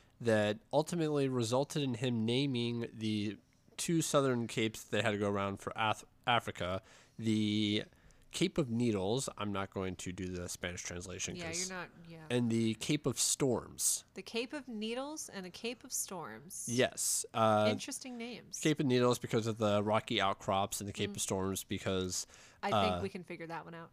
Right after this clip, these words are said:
Speaker 1: Yeah.
Speaker 2: <laughs> 'Cause of the,
Speaker 1: <laughs>
Speaker 2: 'cause of the storms.
Speaker 1: Caused by cur-, mixing of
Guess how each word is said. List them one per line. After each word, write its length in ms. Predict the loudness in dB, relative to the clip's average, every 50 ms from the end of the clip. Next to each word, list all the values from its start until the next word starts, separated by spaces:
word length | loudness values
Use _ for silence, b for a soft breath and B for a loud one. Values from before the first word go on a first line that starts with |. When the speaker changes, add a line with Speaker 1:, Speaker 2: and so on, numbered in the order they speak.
| -18 -8
Speaker 1:
Yeah. 240 | -4 -4 -4 -4 -4 -8 -8 2 8
Speaker 2:
<laughs> 180 | 8 8 8 8
'Cause 220 | 6 6 6 8 8
of 100 | 10 10
the, 160 | 10 10 10 6 -6
Speaker 1:
<laughs> 80 | -2 2
Speaker 2:
'cause 180 | 4 4 4
of 100 | 2 0 -2
the 80 | -2
storms. 680 | -4 0 2 4 6 8 6 6 4 0 -4 -12 -14 -16 -20 _ _ -20 -10 2
Speaker 1:
Caused 340 | 8 8 10 10 8 6 4
by 380 | 6 6 6 6 6 4 2 0
cur-, 260 | -2 0 0 0 0 0 -4
mixing 420 | -2 -2 -2 0 -2 -2 0 -2 -2 0
of 500 | 0 2 2 4 4 4 2 0 -2 -4